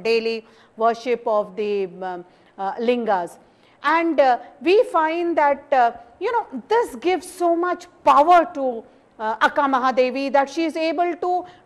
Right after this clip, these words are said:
do away with all kinds of worldly, uh, rituals. Uh, she says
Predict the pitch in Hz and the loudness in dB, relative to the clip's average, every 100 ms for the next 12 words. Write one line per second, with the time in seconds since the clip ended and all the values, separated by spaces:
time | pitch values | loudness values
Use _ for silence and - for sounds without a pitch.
0 | 214 320 381 370 370 392 359 277 - 311 | -2 2 4 4 2 -2 -4 -8 0 4
1 | 381 381 - 269 254 262 233 220 226 220 | 4 2 -4 -8 -6 -6 -4 0 0 0
2 | 214 226 220 _ _ - 220 - 262 294 | -6 -8 -10 _ _ -8 -6 -2 0 -2
3 | 269 247 190 170 - _ _ _ 240 - | -2 -2 -2 -6 -18 _ _ _ -6 -6
4 | 254 359 403 415 370 370 370 403 311 | -6 -2 0 0 -4 -2 -2 -4 -4